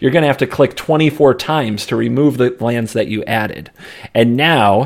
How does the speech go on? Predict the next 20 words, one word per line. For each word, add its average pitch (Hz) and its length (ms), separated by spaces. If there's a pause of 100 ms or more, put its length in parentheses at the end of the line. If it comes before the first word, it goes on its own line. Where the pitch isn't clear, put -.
that 110 140
I've 104 100
turned 135 300
off 120 120
suggest 120 600
lands, 98 480
let's - 180
assume 120 320
it's 104 140
mono 120 320
white, 104 340 (240)
I'm 156 100
gonna 214 160
go 214 160
find 202 320
my 190 140
land, 147 500 (240)
two 151 200
more 151 200
clicks, - 460